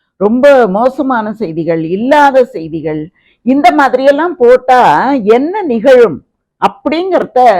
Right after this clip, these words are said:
சொல்லக்கூடிய ஒரு சினிமா ஒண்ணு பார்த்தேங்க நான். ரொம்ப நல்லா இருந்தது. பயணிகள் கவனிக்கவும் அப்படின்னு அந்த சினிமாவோட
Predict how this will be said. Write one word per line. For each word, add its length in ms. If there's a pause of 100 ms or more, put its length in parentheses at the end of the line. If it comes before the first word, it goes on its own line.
சொல்லக்கூடிய 600
ஒரு 120
சினிமா 480
ஒண்ணு 240
பார்த்தேங்க 460
நான். 200 (420)
ரொம்ப 240
நல்லா 300
இருந்தது. 380 (600)
பயணிகள் 720
கவனிக்கவும் 840 (160)
அப்படின்னு 360
அந்த 300
சினிமாவோட 540